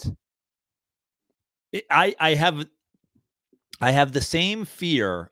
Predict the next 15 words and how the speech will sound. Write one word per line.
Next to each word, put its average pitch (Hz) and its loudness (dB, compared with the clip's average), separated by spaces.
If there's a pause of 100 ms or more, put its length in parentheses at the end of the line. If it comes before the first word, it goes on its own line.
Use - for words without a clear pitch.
about 113 0
picking 123 -2
both 104 0
of 85 -8
these 87 -10 (540)
teams, 87 -10
which 104 -4
is 92 -4 (1600)
a 127 2
return 165 2
to 143 0
what 120 4
these 113 -4
guys 101 2
are. 85 0